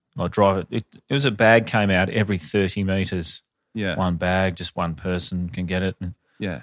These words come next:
Speaker 1: I was by myself, it'd just still be a bag every two metres.
Speaker 2: And
Speaker 1: But
Speaker 2: Melbourne,
Speaker 1: don't not.
Speaker 2: I don't know if every airport has the annoying carousels that Melbourne has, 'cause Melbourne's got the smart carousels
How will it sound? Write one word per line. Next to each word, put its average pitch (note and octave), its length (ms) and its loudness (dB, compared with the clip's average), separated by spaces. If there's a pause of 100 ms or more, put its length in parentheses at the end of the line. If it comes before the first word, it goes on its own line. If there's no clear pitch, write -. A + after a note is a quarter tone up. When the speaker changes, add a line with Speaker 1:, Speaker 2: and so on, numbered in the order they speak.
(160)
Speaker 1:
I F#3+ 60 6
was E3 60 6
by A#2+ 120 6
myself, E2+ 440 2
it'd F#2 100 -8
just F#2 160 -4
still G#2+ 120 2
be F2 120 -2
a D#2+ 40 -6
bag E2 280 -4
every D#2+ 200 -12 (140)
two E2+ 180 -6
metres. E2 560 -8 (100)
Speaker 2:
And A#2+ 140 0
Speaker 1:
But C#3 60 4
Speaker 2:
Melbourne, D3+ 240 4
Speaker 1:
don't D2+ 180 2
not. D#2 180 -10 (360)
Speaker 2:
I E3+ 80 0
don't A#3 200 0
know D3 160 0
if A2+ 140 -4
every D3+ 320 0
airport C#3+ 460 0
has B2+ 240 0
the A#2+ 180 0
annoying A#2 460 2
carousels A2+ 580 2
that B2 80 0
Melbourne A2+ 320 4
has, C3+ 240 2
'cause A#2 180 0
Melbourne's B2+ 380 4
got - 200 0
the - 60 -10
smart G#2 460 2
carousels B2+ 720 2